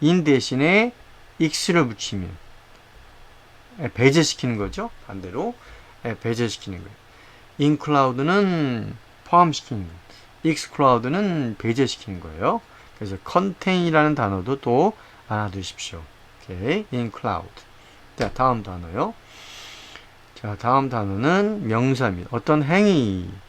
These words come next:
또는 과정을 가리킵니다. 자, accomplish란 말은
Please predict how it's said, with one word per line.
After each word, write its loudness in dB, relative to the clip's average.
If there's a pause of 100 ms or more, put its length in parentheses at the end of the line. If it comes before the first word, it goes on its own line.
(300)
또는 0 (380)
과정을 4
가리킵니다. -4 (480)
자, -4
accomplish란 -2
말은 -2